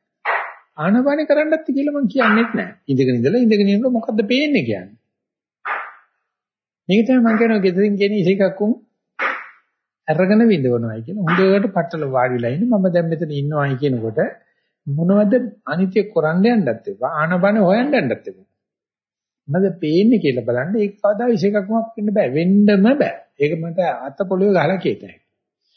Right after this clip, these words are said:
දුවට පත්ලව වාඩිලා හොඳට සැහැල්ලු කරගෙන මොනවද මට පේන්නේ කියලා බලන්න.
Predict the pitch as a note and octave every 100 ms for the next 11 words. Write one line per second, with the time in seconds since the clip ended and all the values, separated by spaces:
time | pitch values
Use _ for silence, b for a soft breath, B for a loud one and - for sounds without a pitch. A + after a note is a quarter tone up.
0 | _ - B2 B2 C3+ F#3 F#3 - C#3+ -
1 | B2 G#2 A2 G#2+ E3 D3+ D3 F3 F#3+ E3+
2 | C#3+ _ _ _ _ _ _ _ - C#3
3 | B2 D#3+ G3+ G#3+ C#3+ G#2+ B2 A3+ - _
4 | _ _ _ D3 E3 D#3+ D#3+ D3+ C#3+ D3
5 | D#3+ D#3+ F3 D3 A#2+ G#2 G#2+